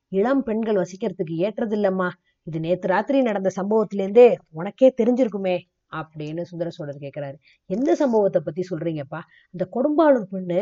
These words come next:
மயக்கம் போட்டு விழுந்துருச்சு, அதை பத்தி தான் சொல்றேன். அந்த பொண்ணுக்கு இப்ப உடம்பு எப்படி இருக்கு?" "அவளுக்கு இன்னைக்கு ஒண்ணுமே இல்லப்பா. பழையாறையிலயும் அடிக்கடி அவ இப்படிதான் மயக்கம் போட்டு விழுந்துருவா. கொஞ்ச நேரத்துக்கெல்லாம் சரியா போயிடுவா." "அவளை கேட்டியாம்மா? ராத்திரி இந்த அரண்மனையில ஏதாவது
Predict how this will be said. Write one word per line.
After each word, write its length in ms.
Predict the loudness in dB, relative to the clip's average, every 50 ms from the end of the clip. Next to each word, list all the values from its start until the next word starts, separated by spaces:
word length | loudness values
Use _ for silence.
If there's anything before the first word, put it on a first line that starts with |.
| -2 -2
மயக்கம் 320 | -6 -8 -6 -6 -6 -4 -4
போட்டு 160 | -4 -4 -2
விழுந்துருச்சு, 400 | 0 0 0 0 -2 -4 -2 -4
அதை 200 | -4 -2 -2 -4
பத்தி 200 | -4 -6 -14 -10
தான் 180 | -8 -8 -6 -4
சொல்றேன். 280 | -4 -2 -2 -2 -4 -6 _ _ _ _ _ -8
அந்த 140 | -8 -8 -6
பொண்ணுக்கு 300 | -6 -4 -4 -2 -2 -2
இப்ப 120 | -2 4 4 6
உடம்பு 240 | 6 6 4 4
எப்படி 200 | 2 2 -2 -4
இருக்கு?" 200 | -2 0 0 -2 -2 -2 _ _ _ _ _ _
"அவளுக்கு 340 | -12 -8 -4 -4 -4 -4 -4 -4
இன்னைக்கு 220 | -4 -4 -2 -2
ஒண்ணுமே 380 | -2 -2 -2 -2 0 2 2 4
இல்லப்பா. 320 | 4 2 0 0 -2 -2 -2 -6 _ _ 0
பழையாறையிலயும் 640 | 2 2 2 4 2 2 2 2 2 2 4 4 4
அடிக்கடி 480 | 2 -2 -4 _ _ -2 2 6 6
அவ 140 | 6 6 6
இப்படிதான் 380 | 0 0 -2 -4 -2 -2 -2 -2
மயக்கம் 280 | -4 -4 -4 -4 -4 -4
போட்டு 160 | -4 -6 -8
விழுந்துருவா. 400 | -12 -12 -6 -2 2 2 2 0 0 -6
கொஞ்ச 160 | -6 -2 0 0
நேரத்துக்கெல்லாம் 500 | 2 2 0 0 0 -4 -4 -6 -4 -4
சரியா 180 | -2 0 0
போயிடுவா." 320 | 2 0 0 0 0 -4 -4 _ _ _ _ _ _ -10
"அவளை 160 | -8 -8 -6 0
கேட்டியாம்மா? 520 | 0 2 4 4 4 4 4 -2 -4 -4 -6 -6 _ _ _
ராத்திரி 280 | -14 -12 -8 -2 0 0
இந்த 140 | 2 2 2
அரண்மனையில 460 | 2 2 0 0 -2 0 2 4 4
ஏதாவது 380 | 4 4 2 2 2 2 2